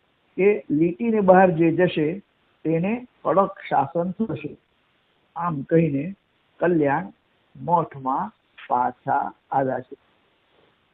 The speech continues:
કલ્યાણે મઠમાં આવી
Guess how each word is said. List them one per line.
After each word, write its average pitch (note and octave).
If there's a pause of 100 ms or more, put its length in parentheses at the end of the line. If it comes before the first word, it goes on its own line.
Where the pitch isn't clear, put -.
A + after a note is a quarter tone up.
(720)
કલ્યાણે F#3 (720)
મઠમાં F3+
આવી D#3